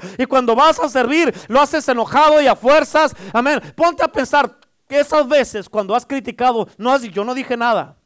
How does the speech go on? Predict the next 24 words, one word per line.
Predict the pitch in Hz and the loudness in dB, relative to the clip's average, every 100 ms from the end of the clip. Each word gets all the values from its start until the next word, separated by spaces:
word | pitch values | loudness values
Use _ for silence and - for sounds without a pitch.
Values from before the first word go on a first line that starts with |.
| _ _ | _ _
pero | 165 156 | -8 -8
lo | 139 | -8
pensaste. | 143 120 185 - 147 | -10 -8 -10 -10 -14
Y | 147 | -14
pensamientos | - 139 143 170 214 - 214 - _ _ _ _ | -12 -10 -8 -8 -10 -10 -14 -14 _ _ _ _
son | - 196 208 208 _ _ _ _ - | -8 -6 -6 -10 _ _ _ _ -8
palabras | 151 160 170 147 123 - | -6 -2 -2 -4 -10 -12
no | 147 | -10
habladas. | 123 127 113 101 _ _ _ _ _ _ _ _ _ _ _ - | -8 -8 -10 -12 _ _ _ _ _ _ _ _ _ _ _ -12
Y | |
la | 147 | -6
Biblia | 170 226 | -4 -2
dice | 233 240 233 | -2 -2 -6
que | 202 180 | -6 -4
Dios | 214 202 | -4 -6
conoce | 202 196 214 208 | -6 -4 -4 -6
nuestros | 190 170 175 | -8 -10 -12
pensamientos, | - 170 143 156 165 196 175 - _ _ _ _ _ _ _ - | -10 -10 -8 -8 -6 -8 -10 -20 _ _ _ _ _ _ _ -6
aún | 165 196 208 | -2 -2 0
antes | 220 233 226 226 | -2 -2 -2 -6
de | 190 - | -4 -8
que | 180 | -6
los, | 165 147 - | -8 -8 -6
tú, | 208 | -4